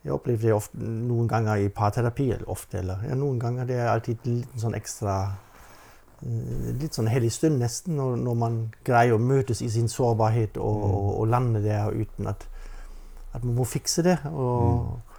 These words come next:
Speaker 1: det er jo lett å havne, havne på denne hylla at, at vi prøver å fikse.
Speaker 2: Mm.
Speaker 1: Og jeg har det veldig lett å havne der med, med ingeniørbakgrunn og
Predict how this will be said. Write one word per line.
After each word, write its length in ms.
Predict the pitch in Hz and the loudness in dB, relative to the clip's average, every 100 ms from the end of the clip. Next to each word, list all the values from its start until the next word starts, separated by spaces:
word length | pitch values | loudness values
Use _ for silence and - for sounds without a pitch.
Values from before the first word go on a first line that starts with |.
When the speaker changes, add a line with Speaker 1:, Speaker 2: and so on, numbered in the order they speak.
| - - - - - - | -18 -18 -18 -20 -16 -6
Speaker 1:
det 100 | 120 | 0
er 40 | 123 | 2
jo 60 | |
lett 340 | 117 127 - - | 2 0 -2 -2
å 120 | 113 | 0
havne, 600 | 117 127 117 117 117 117 95 - - - - - - | 2 2 2 2 2 2 -4 -14 -20 -20 -20 -20 -8
havne 260 | - 123 117 | -2 0 0
på 100 | - | 0
denne 200 | 120 120 | 2 4
hylla 300 | 127 127 113 | 4 6 6
at, 120 | 104 110 | 4 2
at 260 | 107 - | -2 -2
vi 60 | 117 | -4
prøver 240 | - 123 | 0 2
å 40 | 113 | 2
fikse. 360 | - - 185 113 - - | -2 -2 -2 -2 -6 0
Speaker 2:
Mm. 280 | 104 85 82 90 - - - - - - | 2 2 -2 -8 -14 -18 -18 -18 -14 -6
Speaker 1:
Og 60 | 113 | -2
jeg 80 | |
har 160 | 117 110 | 2 4
det 280 | 107 107 107 | 4 4 4
veldig 340 | 107 101 107 | 4 4 2
lett 280 | 113 113 - | 2 0 -4
å 320 | 98 101 98 | 0 0 0
havne 320 | 101 110 107 101 | 0 0 2 2
der 160 | 104 | 2
med, 400 | 101 101 98 104 107 | 2 0 0 -2 -2
med 120 | 101 | -2
ingeniørbakgrunn 920 | 107 - 113 110 98 95 95 98 92 92 | -2 -2 -2 -2 -2 -2 -2 -4 -2 -4
og 260 | 90 95 | -4 -6